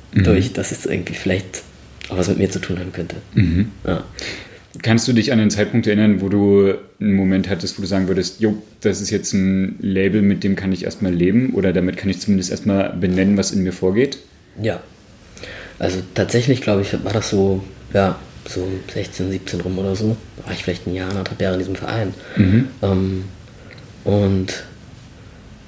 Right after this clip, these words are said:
Speaker 2: dann war ich total verschossen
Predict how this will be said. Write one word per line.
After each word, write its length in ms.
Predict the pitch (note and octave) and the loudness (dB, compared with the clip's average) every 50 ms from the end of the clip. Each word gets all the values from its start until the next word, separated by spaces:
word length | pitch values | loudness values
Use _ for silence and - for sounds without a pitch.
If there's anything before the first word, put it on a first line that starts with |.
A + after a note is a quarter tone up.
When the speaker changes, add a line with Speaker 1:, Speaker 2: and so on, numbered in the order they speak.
| - - - - - - - - | -20 -20 -20 -20 -20 -16 -8 -4
Speaker 2:
dann 520 | E2+ D#2+ E2+ F2 F#2+ G2 F#2+ F#2+ F2 E2+ | -2 -2 -2 -2 -2 -2 -2 -2 -4 -4
war 140 | - F2+ F#2 | -6 -6 -6
ich 100 | F#2 - | -6 -6
total 380 | - - F2 - - A#2 G2 G2+ | -6 -8 -8 -6 -4 -4 -4 -4
verschossen 600 | - - A2 - - - A#2+ - - C3 - | -4 -6 -6 -6 -6 -6 -4 -2 -2 -2 -2